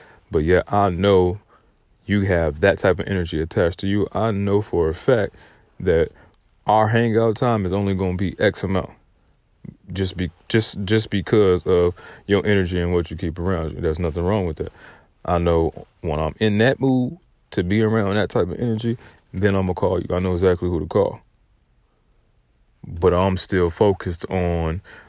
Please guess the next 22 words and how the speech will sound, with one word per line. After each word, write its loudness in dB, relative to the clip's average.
moving 0
forward. 2
So -2
I'm 0
thinking 0
so 2
highly 2
of 0
myself, 0
not 0
being -2
cocky 0
or 2
nothing -2
like -4
that. 0
That's, -6
you -10
know -2
what 0
I'm -2
saying? -4